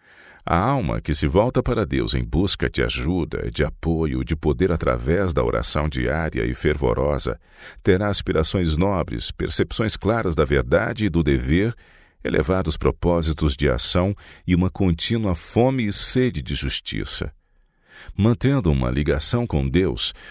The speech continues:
seremos capacitados para difundir entre outros, através da nossa associação com eles, a luz, a paz, a serenidade que regem o nosso coração.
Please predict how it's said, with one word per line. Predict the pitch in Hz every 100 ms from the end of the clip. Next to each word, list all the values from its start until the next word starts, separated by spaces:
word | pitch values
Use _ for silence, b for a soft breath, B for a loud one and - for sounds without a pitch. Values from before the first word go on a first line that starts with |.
| B
seremos | - 120 101 120 147 -
capacitados | 76 - 67 73 - 82 90 98
para | - 53
difundir | 57 67 - 64 67 87
entre | 67 65 67
outros, | 67 90 92 71 64
através | 60 - 58 58 90 78
da | 64
nossa | 62 80 95 85 65
associação | 57 69 - 67 65 - 90
com | 69 64
eles, | 82 85 - - - b b
a | -
luz, | 139 123 87 262 117 - -
a | 71
paz, | 71 - 82 90 92 - - B B
a | - 85
serenidade | - - 131 127 110 82 78 101 92 71 76
que | 87
regem | 71 82 104 98 82
o | 69
nosso | 71 85 90 -
coração. | 76 73 64 - - 55 52